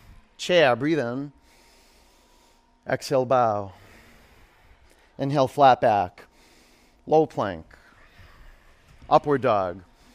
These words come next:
Downward dog, warrior one, step your right foot forward. There's no rush. There's nowhere to get to.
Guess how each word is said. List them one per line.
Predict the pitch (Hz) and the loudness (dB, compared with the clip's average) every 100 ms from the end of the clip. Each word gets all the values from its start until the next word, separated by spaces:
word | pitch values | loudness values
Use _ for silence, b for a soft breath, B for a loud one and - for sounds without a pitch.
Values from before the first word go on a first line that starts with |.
| b b b b b b _ | b b b b b b _
Downward | 151 156 160 147 | 2 4 2 4
dog, | 147 139 135 | 6 6 4
warrior | 147 151 151 | 2 2 2
one, | 175 165 | 0 -2
step | 139 147 139 | -4 -4 -4
your | 135 | -2
right | 131 123 | -2 -4
foot | 135 | -10
forward. | - 143 131 | -6 -4 -4
There's | 143 165 | -6 -6
no | 185 | -2
rush. | 143 120 139 - - | 0 2 0 -6 -10
There's | 139 | -6
nowhere | 156 160 147 | -2 0 0
to | |
get | 123 120 - | 0 -4 -4
to. | 127 143 | -10 -10